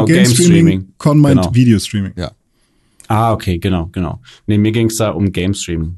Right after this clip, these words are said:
Speaker 2: Das wär, glaub ich, ganz cool, wenn man das zukünftig irgendwann dann mal so machen könnte.
Speaker 1: Hm. Ja,
Speaker 2: Ähm,
Speaker 1: ich, ich weiß gar nicht, war das Rocket League oder so?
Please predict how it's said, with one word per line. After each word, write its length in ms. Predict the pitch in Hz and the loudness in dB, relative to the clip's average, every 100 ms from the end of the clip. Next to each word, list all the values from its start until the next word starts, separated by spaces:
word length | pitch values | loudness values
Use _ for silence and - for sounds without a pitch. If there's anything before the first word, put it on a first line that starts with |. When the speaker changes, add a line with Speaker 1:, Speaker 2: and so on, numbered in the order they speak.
| - | -14
Speaker 2:
Das 240 | - 113 - | -6 -4 -2
wär, 80 | 120 | -2
glaub 180 | 120 | -2
ich, 80 | - | -2
ganz 200 | 117 104 - | -4 -4 -2
cool, 120 | 143 | -2
wenn 140 | 123 113 | 0 0
man 120 | 104 | -2
das 100 | - | -2
zukünftig 420 | 117 117 107 101 | -4 -2 -4 -6
irgendwann 380 | - 104 98 95 | -4 -4 -2 -2
dann 120 | 95 | -2
mal 160 | 95 90 | -2 -4
so 120 | 85 | -6
machen 320 | 85 - 90 | -8 -10 -12
könnte. 340 | - 85 87 85 - | -12 -12 -12 -16 -8
Speaker 1:
Hm. 440 | 113 113 107 98 120 _ | 2 4 4 2 -6 _
Ja, 420 | 120 123 120 120 | -2 0 2 2
Speaker 2:
Ähm, 80 | 117 | 2
Speaker 1:
ich, 140 | 113 113 | 2 0
ich 160 | 123 | 0
weiß 160 | 170 165 | 0 0
gar 100 | 160 | 2
nicht, 140 | 135 | 2
war 80 | 143 | 2
das 180 | 147 - | 0 2
Rocket 300 | 170 185 160 | 0 0 0
League 240 | 175 190 | 0 2
oder 180 | 175 170 | 0 0
so? 320 | 156 190 196 | 2 2 2